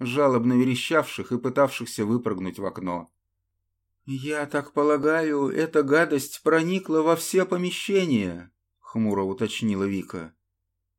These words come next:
«Почтенная жрица, божественный вестник не может быть гадостью», заметил маг, наткнулся на злобный взгляд Вики и кивнул.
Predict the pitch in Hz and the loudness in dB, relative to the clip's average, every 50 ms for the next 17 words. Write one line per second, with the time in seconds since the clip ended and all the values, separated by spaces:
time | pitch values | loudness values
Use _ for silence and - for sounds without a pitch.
0 | _ _ _ _ - - 123 117 117 - - - - - - 147 160 170 165 160 | _ _ _ _ -8 -6 -6 -6 -6 -8 -14 -14 -12 -8 -6 -6 -4 -4 -6 -10
1 | 156 156 156 151 151 147 147 135 135 151 147 156 156 147 127 - - - - 110 | -10 -10 -8 -6 -6 -6 -6 -6 -4 -4 -4 -2 -2 -2 -4 -6 -8 -12 -12 -12
2 | 98 90 87 85 _ _ _ _ _ _ _ _ - - 117 139 147 143 131 156 | -12 -12 -14 -20 _ _ _ _ _ _ _ _ -10 -4 -2 -2 -2 -2 -2 -2
3 | 175 180 175 - - 151 156 151 151 147 143 156 170 170 170 - 165 151 139 - | -2 -2 -2 -4 -4 -2 0 0 0 2 4 2 2 2 0 -4 -4 -4 -6 -4
4 | 147 151 151 143 139 147 170 185 185 196 185 185 190 196 185 185 190 196 196 175 | -4 -2 -2 0 0 0 0 0 -2 -2 -4 -2 -4 -4 -2 2 4 4 4 4
5 | 127 110 101 - - - 104 95 87 80 85 - _ _ _ _ _ _ _ - | 4 0 -4 -6 -8 -8 -8 -8 -8 -8 -12 -16 _ _ _ _ _ _ _ -16
6 | 107 101 110 110 104 104 95 90 - 107 98 98 104 120 131 135 131 131 - - | -10 -6 -4 -2 0 -2 -2 -2 -2 -2 -2 0 2 2 2 0 -2 -4 -12 -20
7 | _ - - 123 131 135 131 - 143 151 160 151 131 - - 120 127 127 120 117 | _ -6 -2 0 0 0 0 -4 -6 -4 -2 -4 -4 -2 0 2 2 2 2 0
8 | 131 135 123 120 120 120 110 104 113 120 113 110 - 113 120 131 143 143 143 - | 0 2 2 4 2 2 2 2 2 2 2 2 2 0 0 0 0 0 -2 -4
9 | 135 123 120 117 117 120 - 147 143 135 - 131 110 101 95 92 90 90 90 92 | -2 -2 -2 -4 -6 -8 -6 -8 -6 -4 -2 -2 -2 -2 -2 -4 -4 -4 -6 -8
10 | - | -10